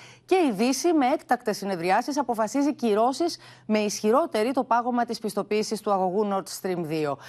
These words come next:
Ο Ρώσος πρόεδρος, πάντως, δείχνει έτοιμος να αντιμετωπίσει κάθε εξωτερική αντίδραση,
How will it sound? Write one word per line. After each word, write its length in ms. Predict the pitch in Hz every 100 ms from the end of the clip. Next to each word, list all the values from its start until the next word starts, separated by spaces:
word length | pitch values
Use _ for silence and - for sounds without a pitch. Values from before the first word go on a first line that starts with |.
| - -
Ο 120 | 196
Ρώσος 300 | 226 247 269
πρόεδρος, 460 | 254 262 202 185 -
πάντως, 320 | 170 156 151
δείχνει 300 | 196 202 202
έτοιμος 340 | 214 226 247
να 80 | 233
αντιμετωπίσει 680 | 202 196 185 175 226 240 254
κάθε 340 | 226 226 233
εξωτερική 600 | 226 - 202 180 165 165
αντίδραση, 500 | 156 156 202 262 277